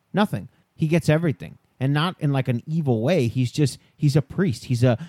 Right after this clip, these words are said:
member of society that is so good that everybody holds so high and they revere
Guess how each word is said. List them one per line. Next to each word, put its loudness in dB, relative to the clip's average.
member 4
of 2
society -2
that 0
is -4
so -2
good 2
that 2
everybody 2
holds 0
so 0
high -4
and 0
they 0
revere 2